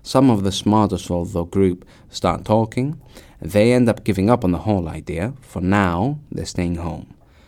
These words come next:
Something happens to Philip. He needs to lie down for a few days. It could have been the flu,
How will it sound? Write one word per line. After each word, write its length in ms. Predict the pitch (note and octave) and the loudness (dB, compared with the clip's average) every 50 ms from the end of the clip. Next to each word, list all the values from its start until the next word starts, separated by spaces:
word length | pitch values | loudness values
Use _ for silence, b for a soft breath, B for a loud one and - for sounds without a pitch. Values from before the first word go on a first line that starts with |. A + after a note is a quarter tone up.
| b b b b b b b | b b b b b b b
Something 380 | - - D#3+ D#3+ D#3 D#3+ C#3 | -4 -2 -2 0 2 2 0
happens 680 | G#2 G2 A#2+ A#2+ A#2 A#2+ - E2+ D#2+ D2+ - - - - - - - | 0 0 -2 -2 -2 -2 -6 -8 -8 -8 -10 -12 -14 -16 -18 -12 -8
to 80 | - | -8
Philip. 460 | F#2 - - F2+ D#2+ - - - - - _ B B B B B | -8 -4 -4 -6 -6 -6 -10 -18 -20 -20 _ B B B B B
He 100 | B - | B -2
needs 220 | F#2+ G#2 G#2+ G#2 - | 0 0 0 0 -2
to 60 | - | -4
lie 200 | F2+ E2+ E2 E2 | -2 -2 -2 -2
down 280 | D2 F#2+ G#2 A#2+ B2 A2+ | -2 0 2 2 2 0
for 160 | - A2 A2 | 0 0 0
a 60 | G2+ | 0
few 240 | - - A2+ A2+ A2 | 0 0 0 0 2
days. 360 | G2 A#2 A2+ A2+ A#2 A#2 A2+ | 2 2 2 2 0 0 -2
It 100 | G#2 - | -6 -6
could 100 | - G#2 | -2 -2
have 140 | G#2 F#2 F#2 | -2 0 0
been 160 | G2 F#2 F2 | 0 0 0
the 40 | - | -2
flu, 600 | - - - - A#2 B2 B2+ B2+ B2+ B2 B2+ B2+ | -6 -14 -4 0 2 4 4 4 4 2 0 -4